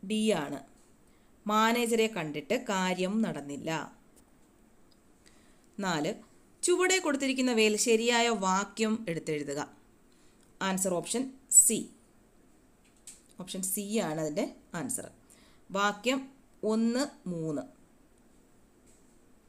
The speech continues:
ഒന്ന് മൂന്ന് വാക്യമാണ് ശരി. ദിനം പ്രതി, ആ, യശസ്സ് വർദ്ധിച്ചു വരുന്നു.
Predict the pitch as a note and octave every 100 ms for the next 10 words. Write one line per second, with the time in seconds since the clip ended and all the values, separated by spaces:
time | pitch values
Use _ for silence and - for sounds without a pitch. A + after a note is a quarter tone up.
0 | _ - - - - - - - _ _
1 | G3 G#3 G#3+ A3+ B3 F#3+ G3 G#3+ - E3+
2 | E3+ F#3 E3+ D3+ G3 F3+ B2 - - _
3 | _ _ - _ - B3+ C4+ D#4 C4+ A3+
4 | G3 G#3 - - - - - - - -
5 | - - - - - - - - - -
6 | G3 G3 A3 A3 B3+ C4 C4+ F3 F3 F#3
7 | G3 E3+ D3+ -